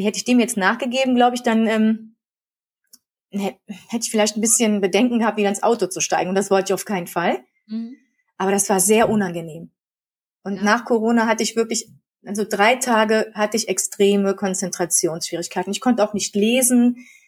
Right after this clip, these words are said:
Speaker 1: Ich hab's nicht geschafft, mich, ich konnte Fernsehen gucken, mich so be-, berieseln lassen, das ging. Aber ich hätte mich nicht auf irgendein Buch konzentrieren können. Und ich liebe es zu lesen.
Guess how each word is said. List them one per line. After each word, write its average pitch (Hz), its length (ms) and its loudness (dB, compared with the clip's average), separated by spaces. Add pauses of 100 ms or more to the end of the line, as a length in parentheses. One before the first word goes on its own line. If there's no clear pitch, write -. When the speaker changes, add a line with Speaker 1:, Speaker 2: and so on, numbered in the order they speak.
(240)
Speaker 1:
Ich 214 120 0
hab's 226 160 0
nicht 262 160 -2
geschafft, 254 420 0
mich, 226 200 -2
ich - 80 -10
konnte 208 200 -2
Fernsehen 233 340 2
gucken, 202 180 0
mich 190 140 -4
so 185 220 0 (720)
be-, 180 220 -6
berieseln 220 420 2
lassen, 175 260 2
das 196 220 0
ging. 175 220 0 (220)
Aber 175 120 -6
ich 180 100 -4
hätte 190 180 -2
mich 185 140 -2
nicht 240 200 2
auf 233 100 -4
irgendein 208 380 2
Buch 214 160 -4
konzentrieren 202 560 -2
können. 160 180 -14
Und 160 80 -18
ich - 140 -6
liebe 220 340 4
es - 200 -2
zu - 120 -4
lesen. 151 440 -4